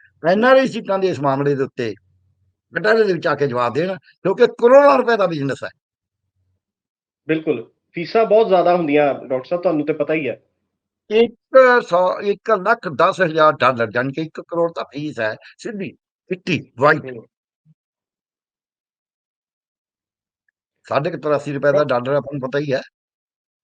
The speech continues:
Speaker 2: ਬਿਲਕੁਲ।
Speaker 1: ਸੋ
Speaker 2: ਡਾਕਟਰ ਸਾਹਿਬ,
Speaker 1: ਇਹ
Speaker 2: ਇਹਦੇ ਨਾਲ ਹੀ ਉਹ ਮਾਮਲਾ ਉਹ ਵੀ ਜੁੜਿਆ ਹੋਇਆ ਕੇਂਦਰ ਵਾਲਾ, ਜਦੋਂ ਕੱਲ੍ਹ, ਅ, ਆਰਕਸ਼ਣ ਨੂੰ ਲੈ ਕੇ ਵੀ ਲੈਟਰਲ ਐਂਟਰੀ ਜਿਹੜੀ ਆ, ਵੀ ਡਾਇਰੈਕਟ ਕੁਝ ਬਹੁਤ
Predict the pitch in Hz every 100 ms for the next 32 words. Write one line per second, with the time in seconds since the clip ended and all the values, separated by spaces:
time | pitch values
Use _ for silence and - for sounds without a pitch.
0 | 143 151 151 123 _ _ _ _ _ _
1 | _ _ _ _ _ _ _ _ _ _
2 | _ _ _ _ - 185 180 190 202 -
3 | 240 277 240 202 220 262 240 240 233 185
4 | 180 196 226 220 262 208 185 185 185 180
5 | 180 202 175 170 180 175 170 180 185 180
6 | 180 170 180 180 - 170 - 165 - 214
7 | 208 196 156 147 185 185 208 170 160 185
8 | 190 - - 156 156 175 180 170 165 180
9 | 156 190 - _ _ _ 190 175 180 190
10 | 220 202 180 180 175 - 123 190 254